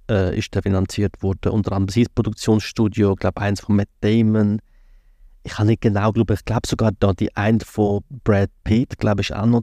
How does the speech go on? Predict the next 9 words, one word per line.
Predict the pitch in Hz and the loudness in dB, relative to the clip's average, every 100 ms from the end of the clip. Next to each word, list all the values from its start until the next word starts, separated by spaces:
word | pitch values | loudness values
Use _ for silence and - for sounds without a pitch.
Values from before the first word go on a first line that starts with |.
| - | 0
drin. | 117 117 117 | 0 2 2
Also | 113 113 - 107 107 | 2 0 0 0 0
es | 113 117 | 0 -2
ist, | 110 - - | -2 -4 -4
ähm, | 107 101 98 98 98 113 - - | 0 0 0 0 -2 -6 -8 -2
recht | 117 - - | -2 -2 -8
privat | 113 113 - 107 120 | -4 -4 -2 -2 -2
finanziert. | - 117 110 - 107 - | -4 -2 -2 0 -2 0
Und | - | -2